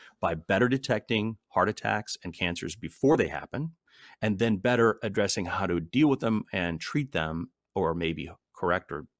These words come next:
eliminate them after the fact. So this is a crucial, crucial thing. And the, this is why public policy has to be right, because if you have layer after layer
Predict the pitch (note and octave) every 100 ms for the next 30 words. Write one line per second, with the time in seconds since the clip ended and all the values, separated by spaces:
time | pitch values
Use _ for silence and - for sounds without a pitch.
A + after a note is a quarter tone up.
0 | - - E2 F3 G#2 - D2+ D#2 F2 _
1 | - F#2 - - - - - - - -
2 | - D3+ C3+ F3 F3 - D3 C3 A2 -
3 | - C#3+ A#2 G2 - - D#3 C3+ - F2
4 | D2+ A2 F#2 F#2+ - E3 A2+ E2+ A2+ G2+
5 | G2+ B2+ D3+ F3 C#3 C#3 C3 - A#2 A2
6 | A#2 A#2 - G#2 G#2 - G2+ D3 F#3+ A2
7 | - G2+ A#2+ B2 C#3 C3 A2 B2+ G3 E3+
8 | C#3 - G2+ G2+ E2 D2+